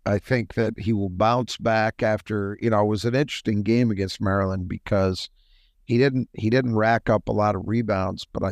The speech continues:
thought, um, I thought his activity level was good, and it helped other guys maybe,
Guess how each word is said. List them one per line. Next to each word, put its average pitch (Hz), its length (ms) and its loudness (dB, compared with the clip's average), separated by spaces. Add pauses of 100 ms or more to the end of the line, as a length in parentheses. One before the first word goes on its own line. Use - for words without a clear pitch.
(140)
thought, 107 300 0 (680)
um, 95 400 -2
I - 80 -4
thought 120 200 0
his 123 160 2
activity 147 600 2
level 101 360 0
was 95 220 -4
good, 95 440 0 (100)
and 101 180 0
it 92 180 -4
helped - 520 -4
other 123 260 2
guys 95 540 0
maybe, 85 440 -8